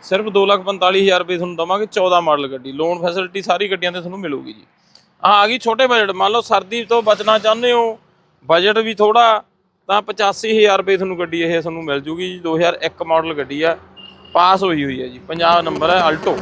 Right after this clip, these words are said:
ਲਓ ਜੀ ਅਗਲੀ ਗੱਡੀ ਤੁਹਾਡੇ ਵਾਸਤੇ ਹਾਜ਼ਰ ਹੈ, ਦੋ ਹਜ਼ਾਰ ਬਾਰਾਂ ਮਾਡਲ Etios, ਦੋ ਲੱਖ ਅੱਸੀ ਹਜ਼ਾਰ ਰੁਪਏ ਦੀ। ਲੁੱਕ ਤੋਂ ਤਾਂ ਤੁਹਾਨੂੰ ਐਂ ਲੱਗੂ ਵੀ ਅਠਾਰਾਂ ਉੱਨੀ ਮਾਡਲ ਹੈ, ਲੇਕਿਨ ਹੈਗੀ ਆ ਦੋ ਹਜ਼ਾਰ ਬਾਰਾਂ ਮਾਡਲ ਗੱਡੀ ਇਹ।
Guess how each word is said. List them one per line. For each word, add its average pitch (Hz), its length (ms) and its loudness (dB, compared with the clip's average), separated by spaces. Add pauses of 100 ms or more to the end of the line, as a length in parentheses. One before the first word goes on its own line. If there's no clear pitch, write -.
(380)
ਲਓ 196 180 4
ਜੀ 262 240 6
ਅਗਲੀ 254 220 2
ਗੱਡੀ 254 200 2
ਤੁਹਾਡੇ 233 220 4
ਵਾਸਤੇ 220 380 2
ਹਾਜ਼ਰ 190 300 2
ਹੈ, 214 160 4
ਦੋ 190 260 -2
ਹਜ਼ਾਰ 214 560 2 (180)
ਬਾਰਾਂ 190 440 4
ਮਾਡਲ 190 540 0 (100)
Etios, 185 640 2 (540)
ਦੋ 180 180 -2
ਲੱਖ 208 240 0
ਅੱਸੀ 214 320 -2
ਹਜ਼ਾਰ 185 240 4
ਰੁਪਏ 165 160 -4
ਦੀ। 160 80 -2
ਲੁੱਕ 160 320 -2
ਤੋਂ 220 160 -2
ਤਾਂ 233 120 2
ਤੁਹਾਨੂੰ 226 260 0
ਐਂ 214 100 2
ਲੱਗੂ 214 240 -2
ਵੀ 233 100 -6
ਅਠਾਰਾਂ 208 280 2
ਉੱਨੀ 196 240 -2
ਮਾਡਲ 190 300 2
ਹੈ, 226 100 2 (720)
ਲੇਕਿਨ 190 280 2
ਹੈਗੀ 202 320 2
ਆ 247 80 6
ਦੋ 214 180 4
ਹਜ਼ਾਰ 220 160 6 (100)
ਬਾਰਾਂ 175 280 6
ਮਾਡਲ 160 320 0
ਗੱਡੀ 139 220 -6
ਇਹ। 165 220 -2